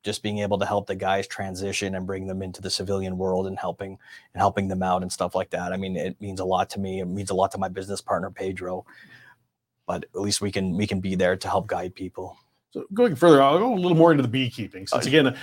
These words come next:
Speaker 2: I keep my bees, I enjoy them and so on. I mean, just as a, uh, a hobby for veterans or anybody like, like, that's what I find as well. It's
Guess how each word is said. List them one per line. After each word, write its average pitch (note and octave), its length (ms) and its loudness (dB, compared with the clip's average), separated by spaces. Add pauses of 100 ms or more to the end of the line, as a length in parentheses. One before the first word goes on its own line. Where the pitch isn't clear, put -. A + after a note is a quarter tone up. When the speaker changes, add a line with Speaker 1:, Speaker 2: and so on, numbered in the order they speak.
(140)
Speaker 2:
I C3+ 60 0
keep D#3+ 220 2
my D#3 160 8
bees, D3 300 4
I C#3+ 140 8
enjoy C#3 460 6
them C3 160 -2
and B2 120 -2
so C#3+ 320 -2
on. G#2+ 260 -4
I C#3 60 -2
mean, C#3+ 320 -2
just F3 180 -6
as F#3+ 260 -2
a, D#3 200 2 (380)
uh, A2+ 260 2 (260)
a A2+ 100 0
hobby C#3 480 2
for C#3+ 440 -6 (140)
veterans C#3 580 0
or C#3+ 100 -2
anybody D#3+ 400 -2
like, G#2 220 -6
like, A#2 100 -12
that's D#3 260 -4
what C3+ 80 -4
I C3+ 100 2
find A#2+ 340 -6
as A#2+ 120 -8
well. C#3+ 220 2
It's B2+ 380 -8